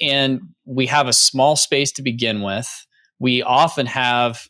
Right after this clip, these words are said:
you know, the, the, as we sometimes say, you know, the devil horn shaped abutment, you know, where the entire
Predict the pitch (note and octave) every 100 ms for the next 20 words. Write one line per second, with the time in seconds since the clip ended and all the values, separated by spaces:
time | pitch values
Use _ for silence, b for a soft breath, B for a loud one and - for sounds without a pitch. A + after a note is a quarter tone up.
0 | - A#2+ A2+ A2+ A2 G#2+ G#2+ A2 A#2 A2
1 | A2 A#2 A#2 - B2 B2 A2+ B2 A2+ A2+
2 | A2 A#2+ A2+ B2 B2+ B2+ - B2 A2+ A2+
3 | A#2+ - A#2+ A2+ A#2 A2 A#2+ A#2+ A2 B2+
4 | B2 A2 A2+ A2+ A2+ A2+ A2 A2+ C#3 B2+
5 | B2+ B2+